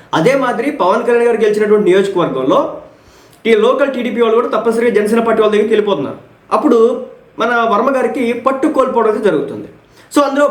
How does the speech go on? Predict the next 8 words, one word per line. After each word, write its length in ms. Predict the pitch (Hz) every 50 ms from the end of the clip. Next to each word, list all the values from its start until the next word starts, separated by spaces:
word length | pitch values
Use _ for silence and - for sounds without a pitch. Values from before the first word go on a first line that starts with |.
| 170 160
భాగంగానే 460 | 165 214 262 269 262 254 254 262 269 226 240
ఈ 20 | 226 -
ట్వీట్ 240 | 208 240 240 208 214 226
వేశాడు 300 | 220 196 214 214 196 196
అనేది 420 | 190 196 202 202 277 311 - - - - 165
రాజకీయ 380 | 185 196 190 202 202 - 202 185 170
విశ్లేషకులు 440 | - - 180 165 - 160 175 180 160 151
మాట్లాడే 280 | 139 - 135 135 165